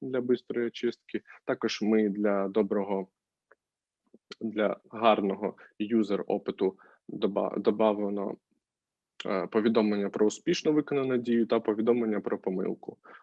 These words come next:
Про помилку викликається, коли ми не можемо підключитись до кімнати або щось таке. Про успішну, наприклад, коли ми скопіювали чи скомпілювали код.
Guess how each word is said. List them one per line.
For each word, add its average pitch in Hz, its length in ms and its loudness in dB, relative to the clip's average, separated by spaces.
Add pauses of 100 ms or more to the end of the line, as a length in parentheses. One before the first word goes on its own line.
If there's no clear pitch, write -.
(120)
Про - 160 -2
помилку 127 460 0
викликається, 101 720 -6
коли 104 200 0
ми 95 120 -2
не 92 100 -6
можемо 95 400 -4
підключитись - 600 -6
до 110 140 -2
кімнати 160 500 -2
або 123 200 -2
щось - 240 -2
таке. 117 400 -6 (340)
Про 107 160 -2
успішну, - 500 -2
наприклад, 107 540 -4
коли 107 280 0
ми 104 240 0
скопіювали 110 800 2
чи - 240 -2
скомпілювали 104 840 -2
код. - 200 -12